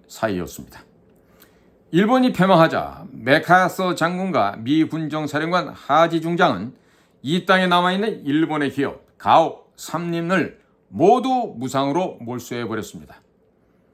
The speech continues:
이 땅에 살고 있던 일본인들, 중국의 만주에 나가 있던 일본인들, 일본군들이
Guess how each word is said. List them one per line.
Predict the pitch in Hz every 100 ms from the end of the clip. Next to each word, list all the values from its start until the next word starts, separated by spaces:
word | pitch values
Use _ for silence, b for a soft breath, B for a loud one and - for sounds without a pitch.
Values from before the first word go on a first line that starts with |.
| _ _ _ _ -
이 | 160
땅에 | 202 196
살고 | 165 190 185 190
있던 | 185 202 190 -
일본인들, | - 190 214 214 175 110 -
중국의 | - 143 147 143 147 139
만주에 | 113 139 180 180 180
나가 | 170 175
있던 | 170 175 151
일본인들, | 165 175 185 120 101 147 - -
일본군들이 | 127 131 127 123 120 135 143